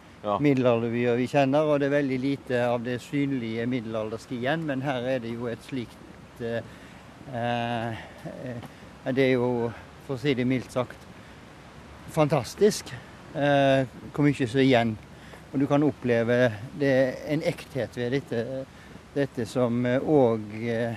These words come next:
Speaker 2: ikke, eh, vi finner, selv om vi finner flotte bymurer rundt omkring i Europa, og, og så er de jo ofte veldig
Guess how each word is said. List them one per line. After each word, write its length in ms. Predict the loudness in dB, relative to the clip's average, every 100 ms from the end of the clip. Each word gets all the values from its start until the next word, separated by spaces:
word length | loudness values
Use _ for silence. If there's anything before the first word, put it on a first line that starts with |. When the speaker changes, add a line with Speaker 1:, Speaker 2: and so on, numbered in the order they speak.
| -10 -20 -12 -10
Speaker 2:
ikke, 420 | -10 -8 -8 -8 -12 -20 -20 -20 -20 -20 -20 -20 -20 -20 -20 -20 -20 -20 -20 -18 -16 -12 -10 -8
eh, 260 | -6 -6
vi 400 | -6 -4 -2 -2 -6 -14 -10
finner, 400 | -2 0 2 0
selv 300 | 2 4 4
om 80 | 2
vi 100 | -2
finner 280 | -2 -2 -2
flotte 360 | -4 -2 -2
bymurer 720 | -2 -2 -2 -2 -4 -2 0
rundt 200 | 0 0
omkring 340 | -4 0 0 2
i 80 | 2
Europa, 420 | 2 2 0 0
og, 540 | 2 0 0 -2 -6 -10
og 80 |
så 160 | -6 0 2
er 40 | 2
de 120 | 2
jo 220 | 2 0
ofte 280 | -2 -4 -8
veldig 440 | 0 2 2 0